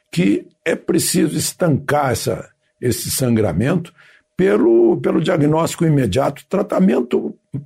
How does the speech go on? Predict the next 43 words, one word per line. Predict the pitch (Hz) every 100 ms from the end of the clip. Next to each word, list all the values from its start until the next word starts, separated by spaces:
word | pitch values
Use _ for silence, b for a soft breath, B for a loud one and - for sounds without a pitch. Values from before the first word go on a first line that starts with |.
| - b b
é, | 151
precoce, | 160 - 202 165 147 175 170 117
o |
tratamento, | - 135 139 139 160 - - 156 135 98 - -
é, | 127
é, | 104 - 98 - - b b 135
na | 143 151 165
hora | 160 165 185 196
que | 185 185
apre-, | 170 175 156
que | 143
apresentar | 165 160 165 151 143 135 139
sintoma, | - 208 - 135 196 110 85
né? | 156 139 b b b b 135 - -
O | 127 113 139
maior | 131 139 156 202
erro | 208 165 202 208 208
foi | 208 190
de | 175
um |
ministro | 170 143 143 135 - -
lá | 156
atrás | 156 156 143 151 -
que |
dizia, | 165 165 123 139 156 151 B
"Não, | - 185 151
se | -
você | 113 - 156
se, | 143 - - B B
se | - 127
não | 110 120 107 - 110 123
se | - -
sentir | 120 -
bem, | 110 123 160
vá | 131
pra | 127 -
casa | - 131 143 151 165
e |
fique | - 165 - -
quatorze | 147 147 151 143
dias | 135 160 147
em | 170
casa. | 165 127 107 -